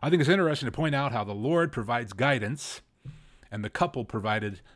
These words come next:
the obedience. Same with you and me. If we are disciples of the Lord, then, then our job is to obey, and he will give us guidance. But again, we see Matthew,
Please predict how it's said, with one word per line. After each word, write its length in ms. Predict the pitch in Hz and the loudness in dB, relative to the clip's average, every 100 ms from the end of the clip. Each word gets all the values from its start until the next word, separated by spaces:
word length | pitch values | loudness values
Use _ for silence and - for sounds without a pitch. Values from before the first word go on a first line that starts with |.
| _ | _
the 200 | - 101 | -6 -4
obedience. 720 | 95 82 110 90 76 - - - _ _ _ _ | -2 -2 -2 -2 -10 -14 -16 -18 _ _ _ _
Same 240 | - 110 | -8 -4
with 180 | 113 - | -2 0
you 120 | 113 | 0
and 100 | 107 | 0
me. 200 | 90 - _ | -4 -10 _
If 160 | 101 - | -14 -4
we 180 | 117 | -2
are 240 | 123 110 120 | 0 0 0
disciples 640 | 107 120 117 117 113 - - - - - - | -2 -4 -4 -4 -6 -8 -20 -20 -20 -20 -10
of 140 | 110 | -6
the 80 | 98 | -2
Lord, 340 | 101 139 139 117 | 2 2 2 0
then, 220 | 107 92 - - _ | -4 -8 -16 -20 _
then 160 | - 98 | -6 0
our 140 | 120 | 2
job 320 | 110 110 110 98 | 4 2 2 -2
is 260 | 98 92 | -6 -6
to 220 | - 101 92 | -8 -8 -6
obey, 500 | 90 82 98 85 90 - | -10 -8 -8 -8 -12 -12
and 140 | 104 | -8
he 100 | 107 | -2
will 120 | 110 | -2
give 160 | 98 92 | -2 -6
us 100 | 90 | -8
guidance. 500 | - 87 - - - - - - _ _ | -10 -12 -16 -20 -20 -20 -20 -20 _ _
But 80 | 156 | 2
again, 460 | 160 226 135 220 254 _ _ | 4 4 4 0 -4 _ _
we 160 | 131 190 | 0 0
see 260 | - 185 185 | 2 2 4
Matthew, 640 | 165 208 220 143 151 233 | 4 4 4 2 2 0